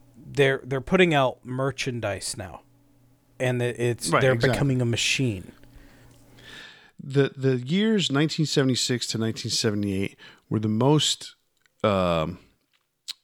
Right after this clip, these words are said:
Speaker 2: lucrative, I guess, i-, if you wanna put it that way, at the time for Kiss. Um, again, they put out another three albums within, a, I think, a, a, a fifteen-month span at that point.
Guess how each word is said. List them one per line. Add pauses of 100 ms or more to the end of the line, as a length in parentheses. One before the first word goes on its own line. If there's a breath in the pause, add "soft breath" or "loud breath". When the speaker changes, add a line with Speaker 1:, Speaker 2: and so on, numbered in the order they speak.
(200)
Speaker 2:
lucrative,
I
guess,
i-,
if
you
wanna
put
it
that
way,
at
the
time
for
Kiss. (440 loud breath)
Um, (520)
again,
they
put
out
another
three
albums
within,
a,
I
think,
a,
a, (400 soft breath)
a
fifteen-month
span
at
that
point.